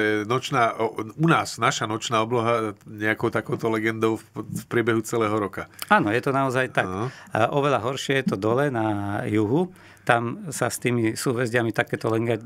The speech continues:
Speaker 2: legendy nespájajú, ale o to je to zaujímavejšie pre tie severské krajiny. Keď príde človek po tú oblohu, tak naozaj tých príbehov je tam niekoľko a sú krásne. Napríklad ako aj tento. Tento je taký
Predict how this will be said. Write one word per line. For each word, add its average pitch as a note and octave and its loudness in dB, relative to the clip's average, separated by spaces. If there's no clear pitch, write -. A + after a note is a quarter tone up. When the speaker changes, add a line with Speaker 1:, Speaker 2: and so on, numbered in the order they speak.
Speaker 2:
legendy A#2 0
nespájajú, A#2 0
ale B2+ 4
o E3 2
to D#3+ 0
je C#3 2
to B2+ -6
zaujímavejšie A#2 0
pre A2+ -2
tie G#2+ 4
severské A2+ 2
krajiny. B2 0
Keď A2 -2
príde A#2+ 0
človek A2+ -2
po - -4
tú - -2
oblohu, A2 0
tak G2 -4
naozaj A2+ 0
tých - -4
príbehov A2+ 0
je A#2 0
tam A2 0
niekoľko A#2 0
a A#2 2
sú A2 -8
krásne. A2+ -2
Napríklad A2+ 2
ako G2+ -2
aj G2+ 2
tento. G2+ 0
Tento A2 -2
je G#2 0
taký G2+ -2